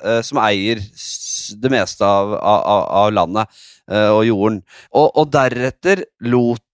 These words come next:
de, de andre adelige som sto lavere på rangstigen få lov til å leie, eh, et stykke av denne jorden. Et såkalt, eh, len.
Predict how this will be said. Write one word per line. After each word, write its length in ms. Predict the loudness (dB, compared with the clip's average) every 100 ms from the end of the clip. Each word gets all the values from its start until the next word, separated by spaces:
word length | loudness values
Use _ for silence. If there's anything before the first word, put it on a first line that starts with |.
| _
de, 300 | -2 0 -2 -6 -20 _ -18 -10 -6 -2
de 160 | 0
andre 540 | 2 0 -2 -6 -2 2
adelige 600 | 4 4 2 -2 -6 -6
som 320 | -10 -4 -2 -2
sto 260 | -4 -2
lavere 560 | 2 4 4 4 2 -4
på 180 | -2 2
rangstigen 600 | 2 -2 -6 -6 -4 -6
få 140 | -4 0
lov 440 | 4 6 4 2 -6
til 320 | -6 -4 -4 -10 -16 -2
å 80 | 0
leie, 680 | 2 0 0 -4 -4 -4 -4 _ _ -4
eh, 540 | 0 2 2 2 0
et 100 | -4
stykke 520 | -4 -4 -4 -8 _ 2
av 200 | 4 4
denne 200 | 2 2
jorden. 320 | 2 0 -2 _ -20 -20 -20 _
Et 120 | -6
såkalt, 840 | 0 2 2 2 0 -2 _ -18 -12 -2
eh, 580 | 2 2 2 2 0 -2 -12 _ _ -8
len. 600 | -4 0 0 0 -6